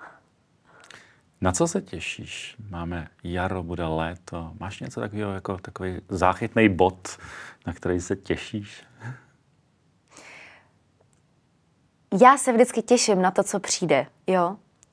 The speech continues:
Speaker 2: Že teď se těším fakt na to léto, jak vidím, jak už prostě ty louky žloutnou a jsou tam ty pampelišky, protože to léto je na statku opravdu moc hezký.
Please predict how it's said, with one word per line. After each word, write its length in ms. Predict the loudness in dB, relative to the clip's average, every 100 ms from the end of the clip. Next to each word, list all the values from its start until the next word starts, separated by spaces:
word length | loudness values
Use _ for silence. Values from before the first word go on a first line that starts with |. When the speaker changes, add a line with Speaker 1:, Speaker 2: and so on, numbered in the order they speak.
| -4
Speaker 2:
Že 180 | 0 4
teď 140 | 6
se 120 | 6
těším 280 | 4 4 4
fakt 160 | 4 4
na 80 |
to 120 | 6 10
léto, 480 | 10 8 4 2 2
jak 180 | -2 2
vidím, 260 | 4 6
jak 140 | 4 0
už 120 | -6
prostě 300 | -4 -2 2
ty 100 | 6
louky 400 | 8 6 6 2
žloutnou 720 | 6 6 6 2 0 0 0 0
a 200 | -2 -4 -10 -20 -18 -16
jsou 160 | -8 -2
tam 160 | 0
ty 80 | 0
pampelišky, 840 | 2 2 4 2 2 -2 -4 -4 -8 -20 -20 -2
protože 320 | 0 0 2
to 120 | 6
léto 260 | 8 8 6
je 120 | 4
na 80 | 2
statku 340 | -2 -4 0
opravdu 320 | 0 2 2
moc 180 | 2 -2
hezký. 560 | -2 -2 -4 -6 -8